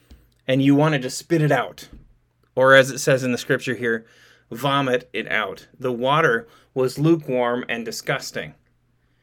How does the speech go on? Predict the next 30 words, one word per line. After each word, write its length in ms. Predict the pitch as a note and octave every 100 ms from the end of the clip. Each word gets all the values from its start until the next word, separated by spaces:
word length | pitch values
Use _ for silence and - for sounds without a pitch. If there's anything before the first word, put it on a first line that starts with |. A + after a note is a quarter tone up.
| _
Isn't 160 | C#3 F#3+
that 140 | F3+
interesting? 480 | F#3 F#3+ F#3+ D3+ B2
So 100 | D#3
it 120 | D3+
gives 200 | E3 F3+
us 140 | F#3 D3+
this, 320 | D3+ - -
this, 380 | D3 D#3 D3+ -
um, 460 | D3+ C3 A#2 A2 - _ _ _ _ _ _
metaphor 640 | B2+ E3+ G#3 E3 - C3+ A#2+
that 140 | A#2+
draws 540 | A2 C#3+ D3+ D3+ D3
directly 520 | C#3+ C3 C#3+ D3 D3+ C3+
on 360 | B2 B2 A#2
what 220 | A#2 C3+ C3+
was 120 | C3+
going 320 | C3+ C3+ C3
on 240 | A#2 A2+
in 120 | A2 A2+
their 200 | A2+ B2
area. 400 | B2+ B2+ G#2 F2+
And 100 | A#2
I 60 | B2
think 240 | D#3+ D3
that's 200 | D3+ D3+
just 160 | D3 D3
an 60 |
interesting 480 | B2+ B2 B2 B2+ A2+
geocache. 720 | A#2 B2 A2+ B2+ A#2 G#2+ -